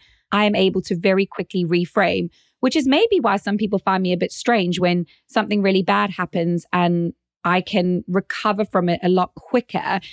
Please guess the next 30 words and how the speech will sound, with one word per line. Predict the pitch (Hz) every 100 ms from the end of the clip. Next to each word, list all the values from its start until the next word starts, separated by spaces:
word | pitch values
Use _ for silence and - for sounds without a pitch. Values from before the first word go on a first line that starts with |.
| - -
You | 185
know, | 175
they're | 180 180
expecting | 185 - 180 - 190 180
me | 175
to | -
be, | 185 175 170 170 - _ _
uh, | 175 170
quite | - 214 190
upset | - - 214 220
about | 180 170
something | - 175 170 175
or | 170
to | - 180
really | 185 180 180 175 170 170
wallow | 170 160 196 240 202
on | 165
something. | 160 160 - 165
And | 170
I'm | 175
like, | 170 170 -
"No, | 214 208 214 -
actually, | 185 - 196 175 170 -
I'm | 175 175
moving | 180 180 180
forward | 175 160 165 165 160 - _ -
with | 175
positivity." | - 165 156 170 160 165 -
And | 220
that's, | 285 294